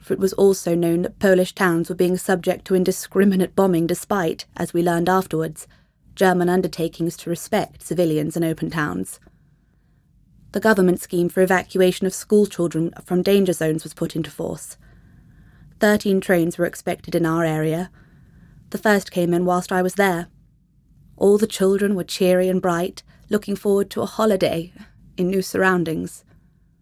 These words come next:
One small child told mother that his parents had spent fifteen shillings on a new outfit for him. The only general difference was that everybody else looked grim, but were more friendly and helpful than usual.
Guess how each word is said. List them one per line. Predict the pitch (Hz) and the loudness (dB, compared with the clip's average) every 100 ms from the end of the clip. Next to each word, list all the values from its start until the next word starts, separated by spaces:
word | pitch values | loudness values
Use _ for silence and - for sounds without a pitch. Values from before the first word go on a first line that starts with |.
| _ _ - - - | _ _ -20 -20 -6
One | 220 226 240 | 0 2 0
small | - 170 | -2 -6
child | - 170 175 185 | -4 -4 -4 -4
told | 208 196 | -4 0
mother | 196 190 | 0 0
that | 190 - | -2 -2
his | 208 | -6
parents | - 208 180 214 | -2 0 0 -2
had | 196 | -8
spent | - 190 202 | -6 -6 -2
fifteen | 214 208 220 208 | -4 0 0 0
shillings | - 208 190 | 2 0 0
on | 180 | 0
a | 185 | 2
new | 190 190 | 2 2
outfit | 190 226 170 - | -2 -2 -8 -6
for | 165 165 | -4 -4
him. | 165 165 - _ _ _ _ _ _ - - - | -6 -6 -12 _ _ _ _ _ _ -20 -4 2
The | 190 | 4
only | 185 | 4
general | 170 202 202 170 | 2 2 2 0
difference | 170 - 175 190 - | -4 -6 -6 -6 -8
was | 175 | -8
that | - | -2
everybody | 180 185 175 175 180 | 0 2 2 2 2
else | 180 - | 2 -2
looked | - - | -8 2
grim, | 190 165 175 - _ _ _ _ - | 4 4 -2 -10 _ _ _ _ -6
but | - | 2
were | 202 | 4
more | 208 | 4
friendly | 190 220 190 165 165 | 2 2 2 2 -2
and | 160 | -2
helpful | 175 - - 165 | -4 -4 -6 -4
than | 165 | -2
usual. | 170 160 175 90 | -2 -2 -6 -6